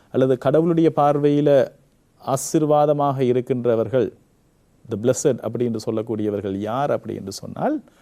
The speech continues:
இவர்கள் யார்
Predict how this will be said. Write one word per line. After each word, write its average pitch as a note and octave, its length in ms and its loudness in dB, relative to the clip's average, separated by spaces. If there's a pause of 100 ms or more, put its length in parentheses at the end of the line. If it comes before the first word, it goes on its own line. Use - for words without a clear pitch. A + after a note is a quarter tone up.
(1500)
இவர்கள் D3 360 2 (3000)
யார் B2 280 2